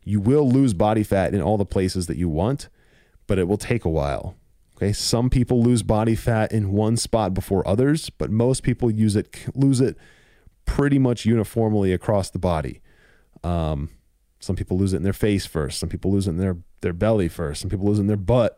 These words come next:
first. Some people lose it in their arms first. Everyone's different. Okay? Everyone's different.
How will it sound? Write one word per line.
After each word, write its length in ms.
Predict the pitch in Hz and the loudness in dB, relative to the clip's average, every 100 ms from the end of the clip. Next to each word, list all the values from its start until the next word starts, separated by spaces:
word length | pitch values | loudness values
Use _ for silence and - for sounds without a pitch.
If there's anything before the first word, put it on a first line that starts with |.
| - | -6
first. 580 | 110 85 78 - - - | -2 -2 -2 -8 -16 -8
Some 140 | 95 | -4
people 160 | 107 117 | -2 0
lose 140 | 117 | 2
it 20 | |
in 40 | 120 | 0
their 120 | 113 | 0
arms 340 | 127 127 117 | 0 2 0
first. 340 | 98 95 80 - - - - - | 0 -2 -2 -6 -20 -20 -20 -8
Everyone's 440 | - 127 151 147 127 | 0 2 4 2 2
different. 360 | 107 65 57 - _ _ _ _ _ _ - | 0 -2 -12 -14 _ _ _ _ _ _ -4
Okay? 200 | 101 101 | 0 2
Everyone's 340 | 110 117 113 | 2 2 2
different. 340 | 98 76 - | 0 -4 -8